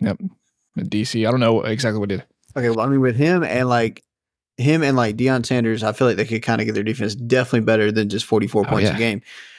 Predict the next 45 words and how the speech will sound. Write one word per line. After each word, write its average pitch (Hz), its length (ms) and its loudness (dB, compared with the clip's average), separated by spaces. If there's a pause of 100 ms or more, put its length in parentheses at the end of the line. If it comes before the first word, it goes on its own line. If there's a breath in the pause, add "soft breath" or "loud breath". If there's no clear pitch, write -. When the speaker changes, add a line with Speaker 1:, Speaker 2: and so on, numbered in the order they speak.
(180 loud breath)
Speaker 2:
But, 117 100 2
like, 104 320 -2 (340)
what 139 360 0
kinda 165 300 2
offense 127 420 -2
are 117 80 -2
they 107 120 -4
running? 104 320 -6
What, 139 200 -2
what 147 280 -2
do 127 120 0
they 131 100 2
run, 156 160 2
like, 117 140 0
air 113 200 -2
raid 180 280 2
or 180 60 0
something? 180 240 -2
I 131 40 0
know, 131 120 4
like 131 140 2
you 117 60 -2
said, 110 240 -2
sh-, - 160 -10 (180)
uh, 110 120 2
Sanders 127 320 0
can, - 120 -6
like, 104 180 -2
fling 135 360 0
it, 113 180 0
but 104 200 -2 (520)
I 123 100 0
had 143 140 2
no 123 140 0
clue 123 160 -4
what 120 160 2
Speaker 1:
I 104 160 0
Speaker 2:
offense - 120 -4
Speaker 1:
actually 143 320 -2
Speaker 2:
they're - 80 -10
Speaker 1:
d-, - 40 -14
Speaker 2:
bringing - 40 -10
Speaker 1:
I, 101 120 -6
Speaker 2:
in. - 260 -12
Speaker 1:
uh, 156 40 -14